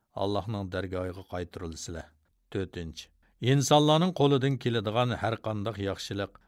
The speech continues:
va yomonlikni taqdir qiluvchi Alloh taolodir. Lekin bu ishlarning qaysini qilish yoki tark etish insonlarning ixtiyorida bo'lib, bu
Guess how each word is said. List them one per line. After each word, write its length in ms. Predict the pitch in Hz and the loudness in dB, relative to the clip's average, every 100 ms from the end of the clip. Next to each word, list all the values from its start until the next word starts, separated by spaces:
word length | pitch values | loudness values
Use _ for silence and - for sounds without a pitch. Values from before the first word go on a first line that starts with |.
| _ | _
va 120 | 107 | -2
yomonlikni 680 | 104 98 101 95 95 - 98 | 0 0 0 -2 -4 -6 -10
taqdir 400 | - 98 92 92 | -8 -8 -6 -10
qiluvchi 480 | - 92 95 90 104 | -10 -8 -8 -6 -8
Alloh 360 | 92 98 90 85 | -6 -4 -4 -6
taolodir. 560 | - 85 85 82 82 78 - _ _ | -8 -6 -4 -6 -6 -12 -16 _ _
Lekin 300 | 101 120 156 151 | -2 2 2 4
bu 80 | 143 | 4
ishlarning 420 | 131 - 131 135 135 | 2 2 2 0 -2
qaysini 460 | 120 117 101 117 | 0 0 0 -6
qilish 380 | 104 98 104 95 - _ _ | -6 -4 -2 -4 -12 _ _
yoki 400 | 90 101 92 101 | 0 0 0 -8
tark 420 | - 98 98 - | -4 -4 -4 -6
etish 360 | 92 - 104 98 - _ | -10 -6 -6 -6 -10 _
insonlarning 720 | 95 113 117 131 127 123 139 | -2 0 2 2 2 0 0
ixtiyorida 580 | - - - 113 107 101 | -4 -12 -2 0 0 -2
bo'lib, 280 | 101 120 117 - _ | -2 0 0 -4 _
bu 160 | - | 0